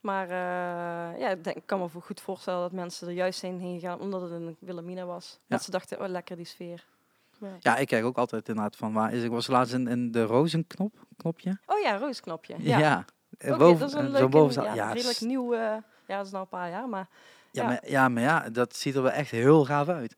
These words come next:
Speaker 1: Ja, gaaf.
Speaker 2: En zeker met zo'n, zo'n country folk singer, eh, in dit geval waren we daar.
Speaker 1: Ja.
Speaker 2: Ja,
Speaker 1: Ja, maar
Speaker 2: dat
Speaker 1: dat, dat is
Speaker 2: matcht,
Speaker 1: perfect
Speaker 2: dat, dat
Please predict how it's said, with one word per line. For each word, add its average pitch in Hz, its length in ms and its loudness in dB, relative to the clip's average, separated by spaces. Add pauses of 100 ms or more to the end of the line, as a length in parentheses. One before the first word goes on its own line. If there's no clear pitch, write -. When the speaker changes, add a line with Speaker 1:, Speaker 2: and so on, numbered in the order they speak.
(120)
Speaker 1:
Ja, 190 180 -4
gaaf. 202 180 -4
Speaker 2:
En 131 60 2
zeker 131 240 2
met 127 140 2
zo'n, 127 260 0
zo'n 123 160 -2
country 131 340 2
folk 139 220 2
singer, 151 380 0
eh, 139 300 0
in 135 100 0
dit 135 140 -2
geval 131 320 2
waren 131 220 2
we 127 60 -2
daar. 131 240 -4 (200)
Speaker 1:
Ja. 220 80 -14
Speaker 2:
Ja, 196 40 -12 (360)
Speaker 1:
Ja, 202 140 2
maar 190 100 -4
Speaker 2:
dat 202 100 -2
Speaker 1:
dat, 120 100 -4
dat - 0 -
is 131 80 2
Speaker 2:
matcht, - 160 -6
Speaker 1:
perfect 131 320 -2
Speaker 2:
dat, 175 80 -2
dat - 0 -